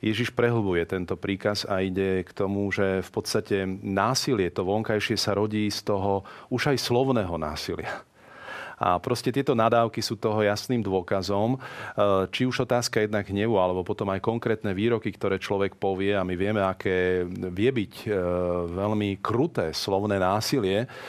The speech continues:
v našich vzťahoch, ale vo vzťahoch aj národov, trebárs, alebo aj zo strany tých skupín, ktoré nenávidia tie druhé. Tak práve, mm, tieto nadávky sú tiež výrazom, e, vtedajšej praxe, kde človek, keď povedal tomu druhému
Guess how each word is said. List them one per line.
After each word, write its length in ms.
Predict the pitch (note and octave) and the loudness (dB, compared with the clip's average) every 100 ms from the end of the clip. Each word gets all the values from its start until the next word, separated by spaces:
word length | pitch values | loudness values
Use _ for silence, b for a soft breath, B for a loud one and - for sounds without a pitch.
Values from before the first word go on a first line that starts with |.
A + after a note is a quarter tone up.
| B | B
v 60 | - | -2
našich 320 | G2 - A2+ | 0 0 -2
vzťahoch, 480 | - - F2+ G2+ A2+ G2+ | -4 0 2 4 2 0
ale 160 | F#2+ F#2 | 2 2
vo 80 | |
vzťahoch 400 | G2+ - G2+ - | 0 -2 -2 0
aj 80 | G#2 | 0
národov, 720 | G2 F#2+ G2+ G#2 F#2 F2 F2 | 2 4 4 2 2 0 0
trebárs, 400 | - F2+ F2 F2 | -2 -2 -2 -2
alebo 320 | F#2 F#2 F2+ F2+ | -2 0 0 0
aj 160 | F2+ | 0
zo 80 | F2+ | -4
strany 400 | - G2+ F#2+ F#2 | -2 -2 -2 -4
tých 160 | G2 - | -4 -4
skupín, 480 | - A#2+ G2+ F#2 | -4 -4 -4 -4
ktoré 240 | - F#2+ F#2 | -4 -2 0
nenávidia 480 | G#2 G2 F2+ F2+ F2+ | 0 0 0 -2 -2
tie 160 | F#2+ | -4
druhé. 400 | F2+ A2 G#2 B2+ B B B B B B | -2 0 0 -2 B B B B B B
Tak 160 | - | -6
práve, 560 | - A2+ A#2+ A#2+ A2+ A2 | 2 4 6 6 4 2
mm, 480 | G#2 A2 G2 F#2+ F#2 | -2 0 2 0 0
tieto 240 | A#2 A#2+ | 0 2
nadávky 480 | G#2+ G#2+ A2 G#2+ A2 | 2 4 4 0 -4
sú 240 | - G#2+ | -4 -4
tiež 320 | - A2+ - G#2 | 0 0 0 2
výrazom, 560 | A2+ G#2+ F#2+ G2 G#2+ | 4 4 2 2 0
e, 20 | G#2+ G#2+ G2+ G2 F#2+ F#2 | -2 -4 -2 0 0 -4
vtedajšej 640 | - G#2 G#2 G2 A2 F#2+ | -2 0 2 0 0 0
praxe, 480 | F#2+ G2 - - A#2+ B B B B B B B B B | 0 0 0 0 -2 B B B B B B B B B
kde 240 | A#2 A#2 C3 | -4 0 2
človek, 400 | D3+ D#3 D3 D3 | 4 6 4 2
keď 160 | - | 0
povedal 400 | C3+ C3+ B2 A#2 | 4 6 6 4
tomu 240 | A#2 B2+ A2+ | 2 0 2
druhému 560 | A#2+ A#2+ A#2+ A2+ G#2 | 4 4 4 4 0